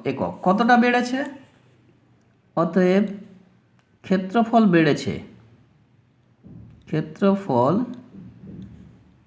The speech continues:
বেড়েছে। কতটা বেড়েছে? নাইন পাই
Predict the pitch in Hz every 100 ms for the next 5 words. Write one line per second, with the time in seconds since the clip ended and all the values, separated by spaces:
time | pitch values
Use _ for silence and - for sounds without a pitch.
0 | _ _ _ _ _ _ _ _ 139 131
1 | 135 156 202 302 320 - - _ _ _
2 | _ _ _ _ _ _ _ - _ -
3 | 101 107 - _ _ - 185 226 240 226
4 | 220 220 240 269 - - _ _ _ _
5 | _ _ _ _ _ 139 151 175 220 277
6 | - - - - - - 196 190 202